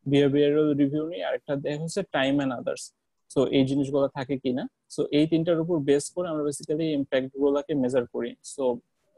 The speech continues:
একজন নতুন ভাবে training নিল, so এটার পরে basically কি ইম্প্যাক্টটা পড়লো, একজন নতুন ভাবে loan নিল, এটার পরে ইম্প্যাক্টটা কিভাবে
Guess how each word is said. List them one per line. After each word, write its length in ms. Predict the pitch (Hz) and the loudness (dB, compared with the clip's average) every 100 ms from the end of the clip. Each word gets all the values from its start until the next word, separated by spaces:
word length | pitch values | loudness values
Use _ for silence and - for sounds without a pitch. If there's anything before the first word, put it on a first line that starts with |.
| _ _ - | _ _ -8
একজন 340 | 135 131 143 | -6 -2 0
নতুন 360 | 143 135 147 147 | 2 0 -2 -2
ভাবে 260 | 151 147 | -2 -4
training 300 | 151 151 160 | -2 -2 -2
নিল, 160 | 180 196 | -4 -2
so 400 | 139 - - 127 | -2 -2 -6 -4
এটার 220 | 123 135 | -4 -6
পরে 320 | - 135 135 | -2 0 0
basically 480 | 135 131 131 - 131 | -4 -8 -8 -4 -4
কি 120 | 139 | -2
ইম্প্যাক্টটা 400 | 135 127 123 - - | -4 -4 -8 -6 -8
পড়লো, 200 | - 120 | -6 -6
একজন 300 | - 123 131 | -8 -4 -4
নতুন 240 | 127 139 139 | -2 -4 -6
ভাবে 280 | 143 143 | -6 -6
loan 200 | 135 135 | -2 -4
নিল, 220 | 160 180 160 | -4 -4 -4
এটার 280 | 123 - 123 | -4 -10 -8
পরে 140 | 127 123 | -4 -4
ইম্প্যাক্টটা 340 | 123 123 127 | -4 -8 -6
কিভাবে 340 | 131 139 139 | -6 -6 -6